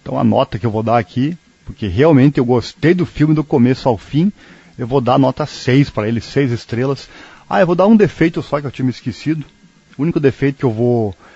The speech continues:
citar é o final. O final poderia ter sido melhor pensado. Mas enfim, não é aquele final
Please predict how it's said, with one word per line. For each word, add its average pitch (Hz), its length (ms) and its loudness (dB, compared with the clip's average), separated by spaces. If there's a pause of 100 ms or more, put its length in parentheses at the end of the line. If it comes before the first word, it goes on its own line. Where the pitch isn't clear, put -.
citar 175 420 -2
é 190 40 0
o 202 60 2
final. 190 500 4
O 113 40 0
final 185 280 0
poderia 185 300 2
ter 190 160 2
sido 170 240 0
melhor 151 200 4
pensado. 135 640 0 (640)
Mas 190 460 0
enfim, 220 260 6
não 120 160 6
é 120 80 2
aquele 135 220 0
final 123 540 2